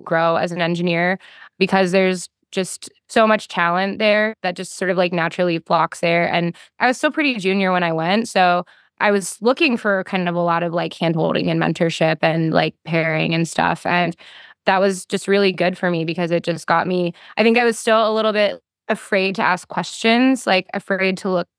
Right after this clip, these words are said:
silly. And that helped me sort of start getting over that fear, especially when you see, like, really, like, senior people, really, like, accomplished people, like, running into a bug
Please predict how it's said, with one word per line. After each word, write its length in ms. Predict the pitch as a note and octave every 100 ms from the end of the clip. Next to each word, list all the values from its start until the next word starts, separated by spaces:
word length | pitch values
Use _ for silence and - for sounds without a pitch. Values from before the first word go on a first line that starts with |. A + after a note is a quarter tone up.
| _ -
silly. 640 | - G3 G3 A3+ B3+ C4+ - _ _ _
And 200 | G#3 G#3
that 160 | G#3 G3+
helped 180 | G3 G#3
me 140 | G#3
sort 200 | F#3+ G3+
of 120 | G3
start 280 | - F#3 F#3
getting 240 | G3 G3 C#3
over 200 | F#3 F#3+
that 200 | F3 -
fear, 460 | - F#3+ E3+ E3 - _ _
especially 500 | - A3+ C#4+ - E4+
when 160 | C#4+ B3
you 80 | A#3
see, 220 | - G3+
like, 160 | G3 F#3+
really, 560 | E3+ F#3 G3+ G3 F#3
like, 180 | F3+ E3
senior 520 | - - F#3 F3+ F3+
people, 500 | F3 F3+ F#3 G3 G3+
really, 280 | F#3 F#3 F#3
like, 180 | F#3+ F3+
accomplished 480 | - - F3 G3 -
people, 460 | F3+ F3 G3+ G#3+ - - _
like, 180 | G#3 E3
running 300 | F3+ F#3 G3
into 260 | G#3 -
a 60 | F#3
bug 420 | D#3+ E3 F#3 G#3